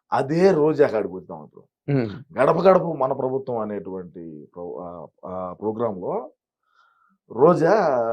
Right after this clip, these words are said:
Speaker 1: ఒక హరిజన వాళ్ళలో పోతా ఉంటే
Speaker 2: ఉమ్.
Speaker 1: హరిజన్ వాళ్ళలో పోతా ఉంటే వడమాలపేట దగ్గర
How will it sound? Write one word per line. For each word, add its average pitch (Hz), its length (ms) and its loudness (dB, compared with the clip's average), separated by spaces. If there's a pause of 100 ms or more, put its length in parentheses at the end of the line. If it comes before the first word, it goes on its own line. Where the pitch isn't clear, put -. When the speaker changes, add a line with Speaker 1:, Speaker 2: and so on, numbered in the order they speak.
(320)
Speaker 1:
ఒక 117 100 -4 (420)
హరిజన 151 300 2
వాళ్ళలో 123 720 0
పోతా 117 200 2
ఉంటే 104 560 -8 (260)
Speaker 2:
ఉమ్. 139 200 2 (760)
Speaker 1:
హరిజన్ 156 320 2
వాళ్ళలో 147 320 6
పోతా 135 280 4
ఉంటే 120 500 0 (260)
వడమాలపేట 139 480 4
దగ్గర 90 340 -12